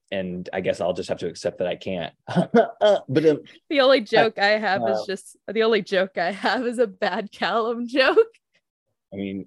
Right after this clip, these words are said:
Speaker 1: all the bad jokes are welcome.
Speaker 2: Yeah. We gotta,
Speaker 1: But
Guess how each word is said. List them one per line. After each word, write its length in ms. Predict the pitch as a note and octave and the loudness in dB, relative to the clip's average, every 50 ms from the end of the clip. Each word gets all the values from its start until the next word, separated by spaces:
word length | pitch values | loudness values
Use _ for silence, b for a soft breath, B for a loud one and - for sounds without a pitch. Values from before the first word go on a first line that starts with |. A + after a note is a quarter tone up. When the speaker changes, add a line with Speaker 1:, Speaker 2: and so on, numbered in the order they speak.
| _ _ - | _ _ -4
Speaker 1:
all 180 | - G#2+ A2+ | 0 0 0
the 60 | G#2+ G2+ | 0 -2
bad 240 | F2+ - G2+ G2+ G2 | -4 -4 -4 -4 -4
jokes 280 | G2+ G2+ G2+ F2+ - - | -4 -6 -6 -6 -6 -10
are 60 | F#2 | -8
welcome. 560 | F#2 F#2+ F#2 G2 F#2+ - - - - - - _ _ _ _ _ _ _ _ _ | -4 -4 -4 -4 -6 -8 -12 -12 -14 -16 -18 _ _ _ _ _ _ _ _ _
Speaker 2:
Yeah. 240 | - G3+ G3 G3+ G3+ G3 _ _ _ _ _ _ _ _ - | -12 -8 -8 -8 -8 -10 _ _ _ _ _ _ _ _ -12
We 100 | G#3+ A#3 | -6 0
gotta, 440 | A3+ A#3 A3+ A3 A3 G#3+ G3+ G3 | 2 2 4 6 6 6 4 4
Speaker 1:
But 20 | G3 | 2